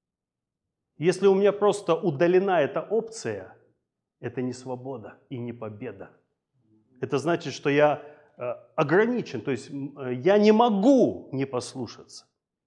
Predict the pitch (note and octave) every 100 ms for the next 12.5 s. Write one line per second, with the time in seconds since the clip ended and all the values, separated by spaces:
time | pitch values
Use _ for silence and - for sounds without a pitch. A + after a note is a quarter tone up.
0 | _ _ _ _ _ _ _ F#3+ F3+ A#2+
1 | C#3 A#3 G3+ - F3 F3+ F#3+ F#3+ G3+ G3+
2 | E3+ F3+ D#3+ C#3+ C#3 A#3+ G3 C3 G#2 G2+
3 | - _ _ _ _ G#3 G3 F3 F3 D#3+
4 | - G#3+ G3+ A#2+ - - _ _ _ -
5 | A#2+ B2 B2+ A2 D#3 C3+ G2 B2 G#2+ F#2+
6 | - _ _ _ _ _ - E3+ A3 G#3
7 | G3+ F#3+ F#3+ G3+ G#3+ E3 F3+ F3+ F3+ F#3+
8 | C3 D3+ - - C4+ B3 B2 - _ _
9 | - C#3 B2+ C3 C#3 B2 A#2+ A2 - B2
10 | B2 D3+ B2+ A2+ C#3+ D3 C#3+ C#3 C#3 C3
11 | - C#3 - B2+ B2 C3 B2+ - A#2 A2
12 | A2+ A2 - - -